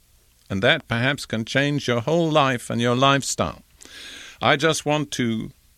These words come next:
point out some of the main areas covered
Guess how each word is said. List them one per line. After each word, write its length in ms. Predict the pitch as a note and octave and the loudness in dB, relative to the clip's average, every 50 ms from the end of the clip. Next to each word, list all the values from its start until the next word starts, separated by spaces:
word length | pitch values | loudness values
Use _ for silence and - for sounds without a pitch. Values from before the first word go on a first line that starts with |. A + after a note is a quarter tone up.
| _ _ _ _ _ _ _ _ _ - | _ _ _ _ _ _ _ _ _ -2
point 280 | - D3+ E3+ E3 C3+ | 0 2 2 2 4
out 280 | C3+ A#2+ B2 B2+ B2 - | 4 2 2 0 -2 -4
some 420 | - - - D#3+ E3 D#3+ C3+ B2+ | -4 -2 2 2 2 2 2 0
of 180 | B2+ B2+ B2 A#2 | 0 -2 0 0
the 120 | A#2 A#2 | 2 2
main 500 | A2+ A#2 A#2+ C#3 D#3+ F3 F3+ F3 E3+ E3+ | 2 2 2 2 4 4 4 2 2 0
areas 720 | E3+ - - C#3+ D3+ D3 C3+ A#2 G#2+ G2+ G#2 A2+ A#2+ - - | 0 0 2 4 4 4 4 4 2 2 2 0 -2 -4 -6
covered 640 | - - - D3 C#3+ A#2+ A2+ G#2+ A#2 A2+ A2 G#2 | -6 -2 2 2 2 4 4 2 2 0 -2 -8